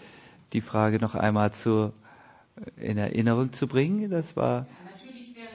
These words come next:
Speaker 2: es müßig, nach genauen Monats- oder Jahresangaben
Speaker 1: Ja.
Speaker 2: zu fragen, aber ja, wie
Speaker 1: Wie lange dauert's?
Speaker 2: Ja.
Speaker 1: Wie, how long does it take? Äh,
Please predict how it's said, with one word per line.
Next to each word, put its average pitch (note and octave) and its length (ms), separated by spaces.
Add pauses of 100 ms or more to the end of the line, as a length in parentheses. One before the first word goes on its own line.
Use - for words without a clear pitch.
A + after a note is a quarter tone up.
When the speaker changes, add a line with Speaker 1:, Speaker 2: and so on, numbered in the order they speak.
Speaker 2:
es A#3 160
müßig, A#3+ 320
nach A#3 200
genauen A3 340 (120)
Monats- A#3 280
oder G3 160 (880)
Jahresangaben A2 80
Speaker 1:
Ja. G#2 260 (180)
Speaker 2:
zu - 60
fragen, C#3 220 (540)
aber G3+ 260 (360)
ja, F#3+ 80 (880)
wie D#3+ 100
Speaker 1:
Wie C#3+ 40
lange F3 340
dauert's? D#3+ 720
Speaker 2:
Ja. - 60 (540)
Speaker 1:
Wie, D3 340 (340)
how A#3 320
long A3 460
does F#3 220
it F3 240
take? F#3 600 (800)
Äh, C3+ 320